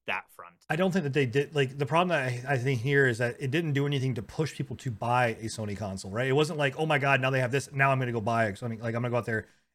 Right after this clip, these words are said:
Speaker 2: and rush to buy a Sony console." I think that if they were to target the P C market and have, I think they would see a bigger push,
Speaker 1: I
Speaker 2: but
Speaker 1: think this is groundwork. I think this is groundwork building for that eventual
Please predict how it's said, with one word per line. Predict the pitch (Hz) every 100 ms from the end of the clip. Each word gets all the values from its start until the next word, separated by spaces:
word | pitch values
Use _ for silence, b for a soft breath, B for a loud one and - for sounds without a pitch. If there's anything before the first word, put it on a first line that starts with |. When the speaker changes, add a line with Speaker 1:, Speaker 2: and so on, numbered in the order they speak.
| -
Speaker 2:
and |
rush | 131 127
to | 117
buy | 110
a |
Sony | 98 139 120
console." | 107 95 104 95 b b _ _ _
I | 127
think | 131 - 151 139
that | 139 139
if | 139
they | 131
were | 117 113 156
to | 147 147 - _
target | - 156 147
the | 123
P | - 135
C | - 127
market | 123 120 127 113 _
and | 127
have, | 107 127
I | 127
think | 117 117
they | 113
would | 107
see | - 113 113 104 - 117
a |
bigger | 101 107 104 98 90 _ _
push, | 160 - - - - _ _ -
Speaker 1:
I | 156
Speaker 2:
but | -
Speaker 1:
think | 170 196
this | 196 175
is | 165 127
groundwork. | 120 104 98 95 90 98 b b -
I | 110
think | 110 135 131
this | 127 -
is | 113 107 98
groundwork | - 117 113 117 110 113 107 104
building | 107 101 104 104 101 95 _ _ _
for | 120 107 107
that | 101 101
eventual | 101 98 98 95 - 98 92 90